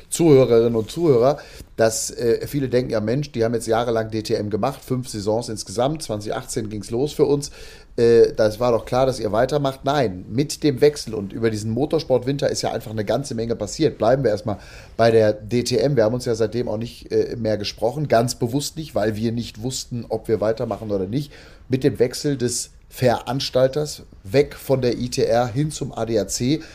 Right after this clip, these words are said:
sind also auch alle Verträge mit den Fernsehstationen ausgelaufen gewesen. Und damit war für uns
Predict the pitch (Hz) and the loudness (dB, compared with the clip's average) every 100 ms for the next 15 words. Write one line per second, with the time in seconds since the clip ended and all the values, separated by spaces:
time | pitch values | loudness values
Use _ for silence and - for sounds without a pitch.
0 | - - 107 147 - 127 127 - 101 120 | -20 -10 -2 -2 2 0 0 0 0 0
1 | - - 117 147 135 - 101 110 147 147 | -2 0 4 2 0 -8 0 4 4 2
2 | 127 131 117 143 156 147 113 - 98 101 | -2 -4 0 0 0 -6 -6 -4 -6 -4
3 | 101 - 107 101 113 110 104 143 135 95 | -4 0 2 2 0 -6 2 2 2 -2
4 | 98 120 135 117 - - 208 208 196 - | 0 2 4 2 0 0 2 2 0 -6